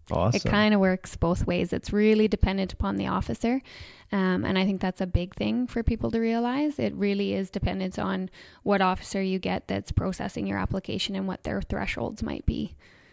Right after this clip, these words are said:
Speaker 2: as to what they require and in the timeframes they need.
Speaker 1: Perfect. Well, we're gonna step aside here for a little bit, grilling, uh,
Speaker 2: <laughs>
Speaker 1: Billy on her experience, uh, as an officer. Uh, when we come back,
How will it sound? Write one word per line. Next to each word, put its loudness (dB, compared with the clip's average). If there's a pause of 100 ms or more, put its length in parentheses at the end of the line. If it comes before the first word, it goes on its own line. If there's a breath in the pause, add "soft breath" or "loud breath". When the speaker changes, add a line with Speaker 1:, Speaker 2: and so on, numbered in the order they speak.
(280 soft breath)
Speaker 2:
as -8
to -4
what -2
they -2
require -2
and 0
in -2
the -2
timeframes -6
they -8
need. -8 (300)
Speaker 1:
Perfect. 2 (440 soft breath)
Well, 6
we're 6
gonna 8
step 4
aside 8
here 6
for 4
a 8
little 6
bit, 4
grilling, 6 (120)
uh, 6
Speaker 2:
<laughs> 2
Speaker 1:
Billy 8
on 8
her 6
experience, 2
uh, -4
as 2
an 4
officer. 4 (340 loud breath)
Uh, 4
when 6
we 8
come 4
back, 6